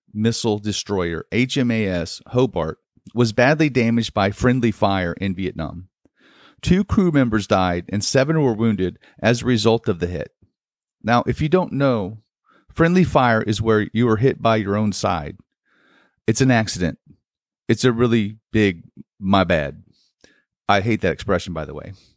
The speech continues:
The Hobart was nicknamed the Green Ghost for her reputation as a quiet vessel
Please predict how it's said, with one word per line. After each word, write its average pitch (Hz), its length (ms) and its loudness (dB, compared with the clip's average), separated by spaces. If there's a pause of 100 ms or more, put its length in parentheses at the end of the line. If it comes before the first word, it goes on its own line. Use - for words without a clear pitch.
(880)
The 120 140 2
Hobart 202 380 4
was 120 200 0
nicknamed 123 460 0
the 104 80 -6
Green 127 340 0
Ghost 113 500 0
for 101 200 -2
her 113 120 4
reputation 117 840 -4
as 92 140 -10
a 90 80 -10
quiet 123 480 -6
vessel 92 460 -6